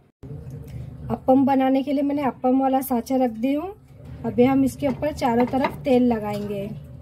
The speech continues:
अभी हम इसमें बैटर को डालेंगे।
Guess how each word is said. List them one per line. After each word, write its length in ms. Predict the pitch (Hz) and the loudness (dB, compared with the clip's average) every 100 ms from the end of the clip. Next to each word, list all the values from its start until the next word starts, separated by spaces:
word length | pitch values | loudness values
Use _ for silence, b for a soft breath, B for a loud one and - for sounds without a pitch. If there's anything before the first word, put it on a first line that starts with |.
| - - 453 403 381 - 508 508 - - - - 127 123 - - - - - - 240 | -14 -10 -6 -4 -2 -4 -4 -6 -10 -18 -20 -16 -12 -14 -14 -20 -16 -14 -12 -10 -6
अभी 220 | 214 233 | 2 4
हम 180 | 269 262 | 4 2
इसमें 280 | 240 269 320 | 0 -2 -2
बैटर 440 | 320 247 233 240 | 0 -2 0 -2
को 180 | 247 294 | -2 -2
डालेंगे। 520 | 262 233 220 214 202 | 2 2 2 -2 -4